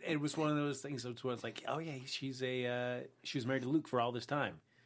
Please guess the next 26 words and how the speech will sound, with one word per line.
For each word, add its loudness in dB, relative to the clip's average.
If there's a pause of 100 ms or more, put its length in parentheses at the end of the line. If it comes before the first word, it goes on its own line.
(280)
So, 4
I -2
mean, 0
you -2
know, -2
and 0
Luke 4
is 0
somebody 0
that -2
loves 2
to 0
run 2
a -2
con. 0
As 2
they -2
traveled -2
around 2
the 0
world, 4 (360)
they 8
would 2
run 4
cons. 2 (300)
So 6